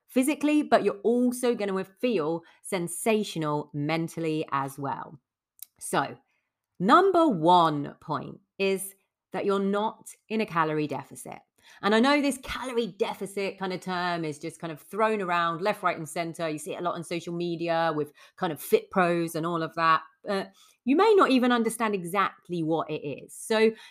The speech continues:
a calorie deficit is the only way that exists scientifically, physiologically, to lose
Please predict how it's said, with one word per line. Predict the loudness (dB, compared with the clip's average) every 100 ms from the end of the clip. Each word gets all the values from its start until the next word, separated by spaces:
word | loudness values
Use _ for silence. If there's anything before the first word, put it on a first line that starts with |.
| -8
a | -2
calorie | 4 4 4 2
deficit | 2 0 -6 -4 -2
is | -2 0
the | 0 2 2 0 6
only | 8 10 8 6 4 4 4
way | 4 4 4 2 -2 -6
that | -2 6 6 6 -2
exists | -2 -2 -4 -4 -8 -16 -16
scientifically, | -4 2 2 2 -2 -2 -4 -6 -6 -4 -4 -6
physiologically, | -6 -2 0 0 -2 -4 -6 -4 -2 -4 _ _ _
to | 2
lose | 4 4 2 0